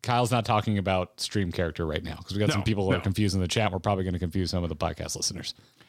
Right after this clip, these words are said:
Speaker 2: Yeah, no, that, that'd be too much. I think that's too much to bring to a co-op game. I don't wanna, I don't, I don't wanna, you know, lay that on you. <laughs>
Speaker 1: I love playing evil character. The most fun I've ever, I don't usually play an evil character. I usually, I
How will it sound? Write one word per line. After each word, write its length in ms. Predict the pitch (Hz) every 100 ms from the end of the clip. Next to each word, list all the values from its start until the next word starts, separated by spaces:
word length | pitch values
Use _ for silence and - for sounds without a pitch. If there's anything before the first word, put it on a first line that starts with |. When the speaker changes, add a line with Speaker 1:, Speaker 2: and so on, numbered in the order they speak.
| _
Speaker 2:
Yeah, 220 | 139 139
no, 260 | 117 101 120
that, 180 | 151 147
that'd 140 | 175
be 100 | 185
too 160 | - 147
much. 140 | 85
I 80 | 104
think 140 | 156
that's 180 | 143 113
too 140 | - 147
much 220 | 127 -
to 80 | 107
bring 180 | 113 98
to 100 | 92
a 60 |
co-op 360 | - 104 80 -
game. 220 | 71 69
I 100 | 107
don't 140 | 110 101
wanna, 320 | 101 92 87 - _ _ _
I 80 | 117
don't, 80 | 127
I 120 | 120
don't 120 | 123
wanna, 320 | 120 110 104 98
you 80 |
know, 100 | 92
lay 280 | 92 127 127
that 200 | 123 113
on 220 | 113 110 143
you. 140 | 98 - - -
<laughs> 280 | - - -
Speaker 1:
I 140 | 220
love 300 | 220 165 165 -
playing 300 | 147 123 117
evil 200 | 110 104
character. 400 | 107 90 85 98
The 100 | 117
most 200 | 165 180
fun 160 | 190
I've 100 | 156
ever, 180 | 135 135 127 -
I 100 | 131
don't 300 | 139 151 123
usually 380 | 170 156 135
play 260 | 117 139 131
an 80 | 123
evil 200 | 95 92
character. 320 | 90 80 87
I 60 | 87
usually, 600 | 87 85 85 85 82
I 40 | 85